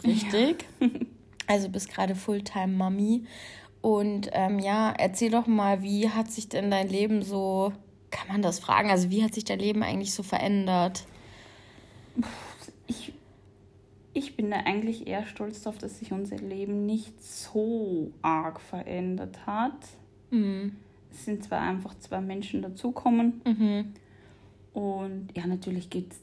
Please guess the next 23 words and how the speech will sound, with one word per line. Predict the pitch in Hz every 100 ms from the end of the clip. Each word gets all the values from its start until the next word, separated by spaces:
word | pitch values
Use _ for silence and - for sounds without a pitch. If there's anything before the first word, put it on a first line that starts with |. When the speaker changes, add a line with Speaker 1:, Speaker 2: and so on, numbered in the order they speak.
| -
Speaker 1:
dieses | 190 180 175 -
ewige | 180 185 185 180 175 -
Ausgehen | 175 185 185 - - 185 185 180 185 170
oder | - 170 170 160 170 165 165 165 160 -
einfach | 175 180 180
spontan | - - 190 185 - - 196 196 202 208 -
irgendwie | 220 214 220 214 214 208 208 - - - - - - - - - -
wohin | 180 175 190 190
fahren, | 185 185
vor | 185
allem | 180
mit | 185 185
zwei | - 180
Kindern. | 185 196 190 196 196 - - - - -
Das | 190 -
gibt's | 180 - 185
halt | 175
vielleicht | - - - - 190
nicht | 208 208 -
mehr | 185 185
so. | - 202 202 214 - - - - - - - - -
Aber | 202
sonst, | 214 - 247 277 - - -